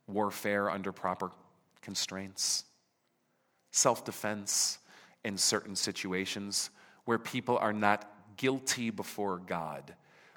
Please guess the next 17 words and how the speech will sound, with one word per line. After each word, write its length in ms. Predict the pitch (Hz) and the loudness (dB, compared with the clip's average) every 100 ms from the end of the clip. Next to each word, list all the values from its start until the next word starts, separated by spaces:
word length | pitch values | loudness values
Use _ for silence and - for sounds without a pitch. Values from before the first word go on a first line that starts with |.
| _ | _
of 160 | - 92 | -4 -2
shedding 460 | - 101 95 90 85 | 0 0 -2 -8 -10
blood. 480 | 90 80 76 73 - _ _ _ _ _ - | -4 -4 -4 -10 -20 _ _ _ _ _ 2
So, 460 | - 180 139 117 - | 6 6 4 0 4
while 160 | 123 | 4
killing 400 | 120 - 147 147 | 4 0 0 0
is 180 | 135 120 | 0 0
never 260 | 120 117 117 | 0 2 0
good, 320 | 104 107 104 | 0 0 2
murder 400 | 101 107 110 107 | 2 2 4 2
is 200 | 127 95 | 2 -2
violating 640 | 95 92 98 98 98 95 | 4 4 4 0 -2 -4
the 80 | 92 | -8
commands 520 | - 95 90 92 92 | -10 -6 -2 -2 -2
of 280 | 90 90 90 | -6 -8 -4
God 320 | 90 85 85 | 0 2 2
within 680 | 90 87 - 117 98 92 90 | -2 -8 -8 -2 -2 -2 -8